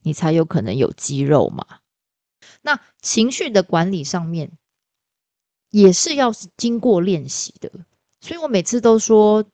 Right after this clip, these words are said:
比如说第一集我讲，大家要去清理自己的小房间，要练习。这个东西就是一样的道理。生气的时候，我们常常其实自己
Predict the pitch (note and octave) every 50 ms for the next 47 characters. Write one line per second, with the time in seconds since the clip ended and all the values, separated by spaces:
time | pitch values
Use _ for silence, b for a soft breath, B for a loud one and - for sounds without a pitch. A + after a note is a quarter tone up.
0 | _ _ _ - F#3 F3 F3 G#3 A3 G#3+ A3 G#3 G#3+ G3 - E3+ E3 D#3+ D#3+ D#3+
1 | - D3 D3 - - - _ _ _ _ _ _ _ _ _ _ _ _ _ _
2 | - A3 G#3 G3 G#3 G3 F#3+ - G#3 F#3+ - F#3+ F#3 D#3+ - - E3+ D3 B2+ C#3
3 | - B2+ F2+ - G#2+ E2+ - D#3 - - - _ _ _ _ _ _ _ _ _
4 | - F3+ D#3 C#3+ D#3 D3 - D3+ - - - - - _ _ _ _ _ _ _
5 | _ _ _ _ _ - E4 C#4+ A#3+ B3+ B3 A3+ B3 A3+ - G#3+ G3 - F#3+ F#3
6 | E3 C#3 - - _ _ _ _ _ _ _ _ _ - E3+ E3 G3+ G3+ E3+ D3+
7 | C#3+ - - - D#3+ C#3 - - - - - _ _ _ _ _ _ _ _ _
8 | _ - - - D#4 D#4+ - - F4 D4+ G#3+ F#3 E3+ - - F3 F3 G3 G3 F3
9 | D3+ D#3 D#3 D#3+ E3 E3+ - - E3+ E3+ F#3+ G3+ - F#3 E3 D#3+ E3 F3 - -
10 | - - D#3+ E3 E3+ - - E3 D3+ D3 D3 D3 D#3+ F3 - _ _ _ _ _
11 | _ _ _ _ _ _ _ - D#4+ C#4 - - - D#3+ C3 F2 -